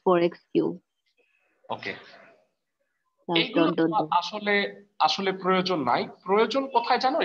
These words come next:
Speaker 2: x to the power n। তো এখানে আমি তিনটা লিখলাম, হ্যাঁ? তিনটা লেখার কারণটাও আমি ব্যাখ্যা করব। n minus two, তারপরে x to the power n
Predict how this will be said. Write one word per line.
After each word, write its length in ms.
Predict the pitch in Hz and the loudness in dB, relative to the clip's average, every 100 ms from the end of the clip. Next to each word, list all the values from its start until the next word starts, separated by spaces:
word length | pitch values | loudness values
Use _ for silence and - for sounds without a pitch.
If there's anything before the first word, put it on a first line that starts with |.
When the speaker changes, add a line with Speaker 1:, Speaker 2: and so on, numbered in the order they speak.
| 165 | 0
Speaker 2:
x 20 | - | -4
to 60 | 180 | -4
the 60 | 220 | -2
power 180 | 214 202 - 170 151 | 2 2 2 -2 -2
n। 40 | - - _ _ _ _ _ _ _ _ _ _ _ _ _ _ _ - | -4 -14 _ _ _ _ _ _ _ _ _ _ _ _ _ _ _ -2
তো 60 | 151 156 170 | 0 2 0
এখানে 380 | 190 - 302 285 151 233 - - _ _ _ _ _ _ _ _ 151 | 0 2 4 4 2 -2 -8 -20 _ _ _ _ _ _ _ _ 2
আমি 180 | 175 247 196 - - | 2 2 -6 -8 -2
তিনটা 340 | 311 311 311 294 180 | 2 2 4 4 2
লিখলাম, 360 | 143 - 120 104 147 | -4 0 0 0 -4
হ্যাঁ? 220 | 311 - - - _ _ - | -4 -4 -8 -20 _ _ -8
তিনটা 240 | 240 254 269 | -6 0 2
লেখার 240 | 247 262 254 | 4 2 2
কারণটাও 360 | 220 226 240 254 | 4 4 4 4
আমি 120 | 247 - | 2 0
ব্যাখ্যা 260 | 147 - 208 160 | 0 0 0 0
করব। 180 | - 190 - - - - - - - - _ _ _ 160 196 | -2 -4 -8 -16 -12 -12 -12 -16 -20 -20 _ _ _ 0 2
n 20 | 214 | 4
minus 280 | 226 226 226 - - | 4 4 2 -2 -8
two, 200 | 180 175 247 - 165 | -6 -4 -6 -2 4
তারপরে 460 | 156 151 165 156 160 - 156 | 4 2 0 0 0 -4 -8
x 20 | - - | -8 -10
to 60 | 170 | -14
the 80 | 185 185 | -16 -10
power 260 | 175 170 170 - 139 | -2 -2 -2 -6 -8
n 20 | 147 | -6